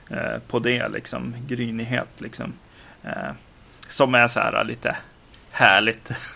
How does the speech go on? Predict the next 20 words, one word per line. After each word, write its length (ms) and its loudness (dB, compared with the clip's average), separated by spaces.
<laughs> 520 -6
på 80 0
något 200 0
sätt. 380 -6
Det, 140 -2
det, 220 0
det 220 -4
är 20 0
mycket, 380 -2
mycket 640 2
actionfilm 760 0
som 160 -10
såg 200 -8
ut 180 -8
så 80 -4
här 80 0
på 180 -10
åttiotalet 580 -10
också. 380 -10
Eh, 260 -8